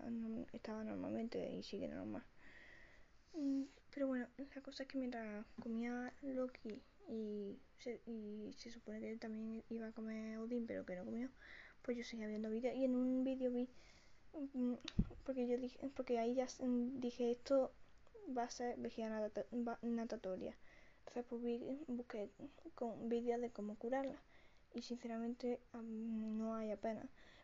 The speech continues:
pero sí encontré uno de un chico al que le pasó lo mismo y que como no encontraba vej-, vídeos de,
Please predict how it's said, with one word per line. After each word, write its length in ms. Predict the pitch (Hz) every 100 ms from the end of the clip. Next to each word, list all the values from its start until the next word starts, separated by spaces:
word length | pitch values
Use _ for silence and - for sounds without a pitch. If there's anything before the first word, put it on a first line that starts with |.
| -
pero 220 | 254 262
sí 160 | 262 254
encontré 500 | 240 247 233 247 233
uno 260 | 233 233 247 - - - - - - - - - -
de 160 | 277
un 120 | 226 226
chico 280 | 233 240
al 100 | 233
que 100 | 247
le 100 | 214
pasó 260 | 208 - 226
lo 80 | 214
mismo 300 | 226 254 262
y 80 | 269
que 180 | 240 220
como 220 | 214 208
no 100 | 196
encontraba 500 | - 220 208 208 214
vej-, 220 | 226 -
vídeos 540 | 254 233 226 240 233 214
de, 360 | 208 202 196